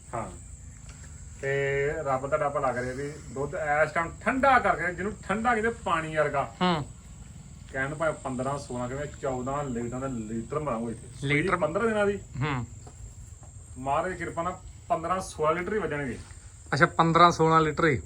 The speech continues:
Speaker 1: ਹਾਂ, ਪਰ ਮੈਂ ਇੱਕ ਫਿਰ ਕਰਾਂ ਵੀ ਚੌਦਾਂ ਦੀ ਮੇਰੀ ਫੁੱਲ ਗਾਰੰਟੀ ਇਹਨੂੰ ਵੀ ਹੋ ਗਈ।
Speaker 2: ਚੱਲ ਕੋਈ ਨਹੀਂ, ਹੱਸਦਾ ਖੇਡਦਾ ਵੀ ਤੇਰੇ ਵਾਂਗ। ਤੈਨੂੰ ਹਾਸਾ ਤੇ ਆ ਗਿਆ ਉਹਦੇ ਡਿੱਗਣ ਨਾਲ।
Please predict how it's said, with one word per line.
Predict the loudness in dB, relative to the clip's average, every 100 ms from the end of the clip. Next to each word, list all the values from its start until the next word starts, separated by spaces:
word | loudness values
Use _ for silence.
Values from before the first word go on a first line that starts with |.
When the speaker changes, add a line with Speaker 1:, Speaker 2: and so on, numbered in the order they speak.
| -4
Speaker 1:
ਹਾਂ, | -2 0 -2
ਪਰ | -4 -4
ਮੈਂ | -2 0 2 0 -4
ਇੱਕ | -6
ਫਿਰ | -4 0
ਕਰਾਂ | 2 2
ਵੀ | -2 -6 -6 -10 -14 -16 -18 -8
ਚੌਦਾਂ | -2 2 2
ਦੀ | 0
ਮੇਰੀ | -2
ਫੁੱਲ | -2 -2
ਗਾਰੰਟੀ | -2 -4 -4 -2
ਇਹਨੂੰ | -2 -2 0
ਵੀ |
ਹੋ | 0 0
ਗਈ। | -4 -8 -14 -14 -16 -16 -14 -10 2
Speaker 2:
ਚੱਲ | 4 4
ਕੋਈ | 2 2
ਨਹੀਂ, | 6
ਹੱਸਦਾ | 6 6 6 4
ਖੇਡਦਾ | 6 6 8 8
ਵੀ | 6
ਤੇਰੇ | 2 2
ਵਾਂਗ। | 0 -4 -12 -20 -18 -18 -18 -14 -12 -12 -14 -18 -20 -20 -18 -18 0
ਤੈਨੂੰ | 2 4 8
ਹਾਸਾ | 8 10 10
ਤੇ | 12
ਆ | 10 10
ਗਿਆ | 8
ਉਹਦੇ | 8 4
ਡਿੱਗਣ | 4 4
ਨਾਲ। | 4 2